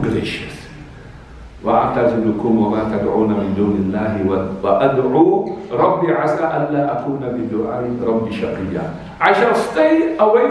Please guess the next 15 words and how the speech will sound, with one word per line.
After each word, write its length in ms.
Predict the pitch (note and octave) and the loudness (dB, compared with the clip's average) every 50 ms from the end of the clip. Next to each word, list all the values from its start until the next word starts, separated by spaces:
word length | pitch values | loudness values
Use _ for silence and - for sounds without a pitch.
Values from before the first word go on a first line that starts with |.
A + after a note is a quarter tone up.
| B3 B3 | 2 0
from 240 | B3+ B3 B3 A#3 A#3+ B3 | 0 0 0 0 0 0
you 360 | C#4 D4 D#4 D#4 - - - - - - - | -2 -2 -2 -2 -4 -6 -8 -10 -14 -12 -2
and 240 | - G3+ G3+ F#3 G3 | 0 2 2 4 4
what 160 | A#3+ - - G#3 A3+ | 2 2 0 0 -2
you 160 | A3+ A3+ A3+ | 0 0 0
worship 460 | A#3 - D4+ D#4+ - F4 E4+ E4+ - - - - - - - - - - - | 0 0 0 0 -2 0 -2 -2 -2 -4 -8 -12 -14 -14 -16 -16 -16 -4 0
instead 400 | G3+ G3+ G3+ - D4 C#4+ - - | 2 2 2 2 2 4 4 4
of 80 | - - | 4 4
Allah," 480 | - E3 D#3 D3+ D3 - - - - - | 2 2 2 2 0 -2 -2 -6 -8 -10
said 100 | - - - | -10 -10 -8
Ibrahim 460 | G#2 A2 A2+ A2 A2+ A2+ A2 G#2+ G2+ | -6 -4 -4 -2 -2 -4 -4 -4 -4
alayhi 100 | F#2 - | -4 -6
salam 320 | G#2+ F#2+ F#2 F#2+ F#2+ F#2 | -6 -6 -6 -8 -8 -10
to 80 | F#2 F#2 | -10 -10
him. 240 | - - - - | -10 -10 -10 -12